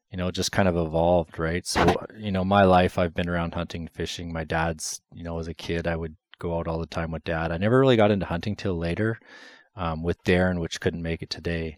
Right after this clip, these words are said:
But, uh, so as a young kid, we've always just been outdoors, hunting, fishing, and then, you know, in the last five, six years, we really got into the hunting a lot and,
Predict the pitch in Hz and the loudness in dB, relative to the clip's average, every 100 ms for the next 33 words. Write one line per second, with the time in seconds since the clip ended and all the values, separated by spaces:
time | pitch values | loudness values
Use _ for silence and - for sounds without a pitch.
0 | _ - - _ - 82 78 - 87 80 | _ -20 -20 _ -4 -4 -2 -2 0 2
1 | 78 - - _ - - - - _ - | 0 -4 -12 _ -20 -20 -20 -20 _ -4
2 | 95 87 87 90 90 95 95 85 82 85 | -2 2 2 2 0 -2 0 -2 0 0
3 | 85 - - - 80 - - - 90 85 | 0 -2 -6 -6 -8 -10 -10 -4 -4 -2
4 | 87 87 82 90 90 82 - 87 - 92 | -2 0 -2 -4 -6 -6 -4 -2 -2 -2
5 | 87 87 85 - - 85 80 80 82 82 | -4 -6 -8 -12 -10 -8 -6 -8 -8 -6
6 | 82 80 _ _ - 87 82 82 82 80 | -6 -8 _ _ -16 -8 -4 -2 -2 -2
7 | - _ - - 82 80 - - - - | -6 _ -20 -8 -4 -2 -4 -8 -8 -6
8 | 85 82 78 82 80 80 78 80 78 - | -6 -6 -8 -6 -6 -4 -4 -6 -8 -8
9 | 76 80 92 82 80 76 78 76 76 | -8 -8 -8 -6 -4 -4 -6 -12 -14